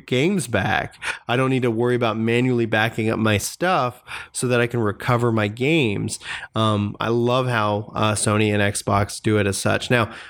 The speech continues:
again, you know, if you buy, i-, if they have bad D R M, it's only going to make them view digital as this, you know, this hobby market, because I will not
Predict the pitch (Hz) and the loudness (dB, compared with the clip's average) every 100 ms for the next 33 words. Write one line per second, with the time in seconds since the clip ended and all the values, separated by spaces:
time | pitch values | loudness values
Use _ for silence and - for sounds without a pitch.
0 | - 147 151 113 113 120 113 107 107 117 | -6 0 2 2 0 0 2 2 0 0
1 | 113 110 107 117 143 123 - 127 120 156 | 0 0 0 0 0 -2 0 0 2 0
2 | 151 127 113 117 127 127 120 117 113 107 | -2 -2 0 2 2 0 0 2 2 2
3 | 113 131 151 156 - - - - - 120 | 2 2 0 -4 -16 -16 -16 -10 -4 -2
4 | - 139 139 127 123 120 113 123 113 110 | 0 0 0 0 0 0 -2 0 2 2
5 | 107 110 - - - - 123 120 - 120 | 0 -4 -10 -20 -20 -4 0 0 0 0
6 | 113 104 110 - - - 123 120 123 120 | 2 0 -2 -12 -20 -8 -6 0 2 2
7 | 110 110 120 113 113 110 110 107 104 104 | -2 0 -2 0 0 0 0 0 0 0
8 | 107 101 - - - 113 104 98 - 110 | 0 2 0 -4 -4 0 2 2 0 0
9 | - 120 117 117 101 101 101 104 104 - | 0 0 0 0 0 -2 0 0 -2 -8
10 | - - 120 113 117 104 123 123 113 110 | -20 -6 -2 0 0 0 2 0 0 0
11 | 110 - | 0 -2